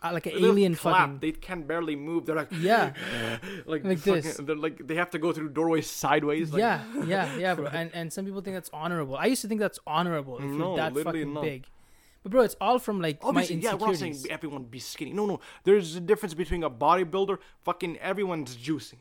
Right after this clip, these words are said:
Speaker 2: Everyone's juicing, okay?
Speaker 1: A hundred
Speaker 2: But, like, there's a
Speaker 1: percent.
Speaker 2: difference. Like, being a jacked person in the military, that's respectable.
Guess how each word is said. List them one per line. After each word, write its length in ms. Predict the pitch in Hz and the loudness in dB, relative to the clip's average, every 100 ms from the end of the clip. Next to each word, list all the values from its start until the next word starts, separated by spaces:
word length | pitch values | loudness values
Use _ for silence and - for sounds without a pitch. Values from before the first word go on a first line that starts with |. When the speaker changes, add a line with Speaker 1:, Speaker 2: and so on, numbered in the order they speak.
| - | -8
Speaker 2:
Everyone's 360 | 180 160 135 | -4 -4 -8
juicing, 340 | 131 120 117 113 - | -10 -14 -16 -20 -16
okay? 240 | 139 180 165 | -10 -10 -10
Speaker 1:
A 40 | |
hundred 260 | 170 - 190 | -12 -6 0
Speaker 2:
But, 80 | 202 | 2
like, 100 | 214 | 0
there's 60 | 160 214 | 0 0
a 20 | |
Speaker 1:
percent. 180 | 214 185 | -2 -2
Speaker 2:
difference. 220 | 202 151 | -6 -6
Like, 160 | 160 | -8
being 160 | 139 190 | -8 -8
a 40 | 156 | -8
jacked 440 | 117 156 170 - | -4 -2 -2 -2
person 280 | 202 202 196 | -6 -6 -6
in 60 | 147 | -6
the 40 | |
military, 420 | 143 165 190 240 170 | -6 -6 -6 -6 -4
that's 240 | 151 - | -4 -6
respectable. 580 | 143 - 147 - 117 | -12 -8 -8 -8 -16